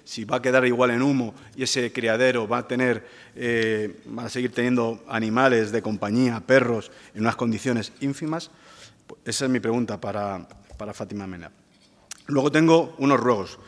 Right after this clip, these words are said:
Lo primero es solidarizarme con los vecinos de la R S nueve. Eh, estoy completamente de acuerdo con lo que han dicho mis compañeros, tanto Fran-, eh, Federico como Javier,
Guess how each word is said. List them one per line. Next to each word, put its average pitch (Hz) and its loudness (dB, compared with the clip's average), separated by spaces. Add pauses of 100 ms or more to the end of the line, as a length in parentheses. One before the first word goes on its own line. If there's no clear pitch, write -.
(240)
Lo 107 -6
primero 135 4
es 127 0
solidarizarme 120 0 (340)
con 117 -2
los 110 -2
vecinos 113 0
de 117 0
la 110 0
R 117 -2
S 107 -10
nueve. 117 -4 (320)
Eh, 101 -4 (920)
estoy 110 -8
completamente 107 -6
de 95 -6
acuerdo 120 0
con 107 -2
lo 98 -6
que 98 -10
han 101 -10
dicho 104 -8
mis 101 -8
compañeros, 104 -8
tanto 104 -12
Fran-, 98 -16
eh, 101 -12
Federico 110 -8
como 104 -10
Javier, 123 -4